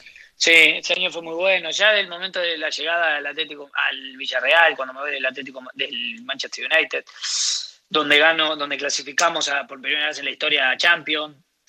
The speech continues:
Yo gano el Pichichi y la Bota de Oro ese año también.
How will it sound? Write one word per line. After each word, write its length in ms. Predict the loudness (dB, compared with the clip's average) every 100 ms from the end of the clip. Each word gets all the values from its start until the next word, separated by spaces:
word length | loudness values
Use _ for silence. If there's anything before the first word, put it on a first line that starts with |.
| -12 -8
Yo 120 | -2
gano 640 | -2 -2 -6 -6 -6 -8
el 500 | -8 -6 -4 -6 -8
Pichichi 380 | -6 -2 -2 0
y 40 | -2
la 80 |
Bota 260 | -2 -2 0
de 100 | 0
Oro 140 | -2
ese 160 | -2 0
año 200 | -2 -4
también. 500 | -4 2 4 4